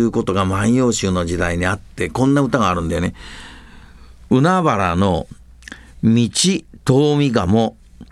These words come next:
月読みの、光少なき夜は更けにつつっていう。要は今日暗くなっちゃったからさ、えー、光が少なくて、えー、なんか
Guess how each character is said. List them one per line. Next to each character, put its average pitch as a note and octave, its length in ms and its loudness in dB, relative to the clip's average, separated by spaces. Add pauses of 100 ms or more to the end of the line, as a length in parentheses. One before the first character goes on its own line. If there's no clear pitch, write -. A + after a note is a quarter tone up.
(260)
月 - 340 0
読 A#2+ 160 2
み G#2+ 80 2
の、 G2 320 -2
光 G3 380 0
少 - 220 -2
な D#3+ 100 0
き A2+ 160 0
夜 B2 80 4
は C3 140 0
更 - 100 -12
け A#2 140 2
に G#2 100 0
つ - 120 -6
つ - 100 -4
っ - 40 -8
て - 200 -14
い C2 100 -8
う。 - 80 -10 (340)
要 D#3+ 120 0
は D3 120 0
今 F3+ 100 0
日 - 40 -12
暗 E3 140 0
く F#3 80 -4
な G#3 60 -2
っ - 20 -10
ち - 80 -8
ゃ - 20 -4
っ - 20 -6
た - 120 -4
か G2 80 0
ら F#2 60 -2
さ、 F#2 280 -2
え - 920 -6
ー、 - 40 -2
光 E3 320 -2
が A#2+ 100 0
少 - 200 -2
な D3 100 0
く - 80 -12
て、 F#2 380 -2 (260)
え - 360 -4
ー、 - 60 -8
な - 120 -4
ん - 20 -6
か F#2 140 -6